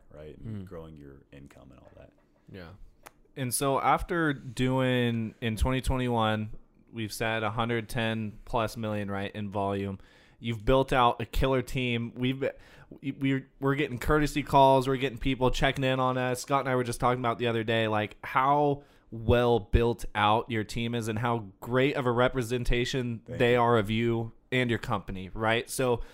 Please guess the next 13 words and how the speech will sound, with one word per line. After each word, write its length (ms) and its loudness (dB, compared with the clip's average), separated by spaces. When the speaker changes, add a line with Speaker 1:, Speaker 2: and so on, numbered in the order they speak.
Speaker 3:
you've 120 -4
got 220 0
this 180 0
awesome 380 -2
team 280 -4
built 260 0
out. 340 2
You're 140 -8
freaking 640 -4
killing 480 0
it 180 -2
in 180 -2
business. 540 -2